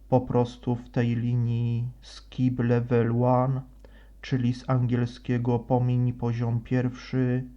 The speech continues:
zero zmieniamy na jedynkę i wtedy, rozkładając sobie tak samo wojska od najwyższego sk-, slotu, mamy je ro-,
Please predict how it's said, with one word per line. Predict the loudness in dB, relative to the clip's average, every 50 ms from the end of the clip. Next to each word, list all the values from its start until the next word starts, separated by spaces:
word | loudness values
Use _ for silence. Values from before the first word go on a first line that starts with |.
| -20 -20 -20 -20 -20 -20 -20 -20 -20 -16 -10
zero | -6 0 4 4 6 6 6 4 2
zmieniamy | 0 0 0 2 2 2 2 2 2 2 2 2
na | 2 2 2
jedynkę | 2 0 0 0 0 0 0 0 -2 -4 -4 -4 -4 -4 -4 -8 -12 -18 -20 -20 -20 -20 -20 -20 -20 -20 -20 -20 -20 -20 -20 -6 -4
i | -2 -2
wtedy, | -2 0 2 4 4 4 6 4 4 6 6 6 4 2 2 -2 -4 -10 -18 -20 -20 -20 -20 -20 -20 -20 -20 -20 -20 -20 -20 -20 -20 -20 -20 -20 -20 -20 -16 -2 2
rozkładając | 2 2 2 0 2 4 4 6 6 6 6 6 6 4 2 -2 -4
sobie | -8 -6 -2 -2 -2 0 2 2 2 2 2 2 0 -2 -4 -2
tak | 0 0 0 0 -4
samo | 0 2 2 2 2 2 0 0
wojska | 2 2 2 2 0 -2 -6 -6 -4 -2 0 0 0
od | 0 -2 -2 -2 -2
najwyższego | 0 0 0 -2 -2 -4 -6 -8 -4 -4 -4 -2 0 -2
sk-, | -2 -4 -8 -14 -20 -20 -20 -20 -20
slotu, | -14 -4 0 2 4 4 2 0 -2 -2 0 0 0 -2 -4 -8 -12 -20 -20 -20 -20 -20 -20 -8 0
mamy | 4 4 4 6 4 4 4
je | 4 4 4
ro-, | 4 2 2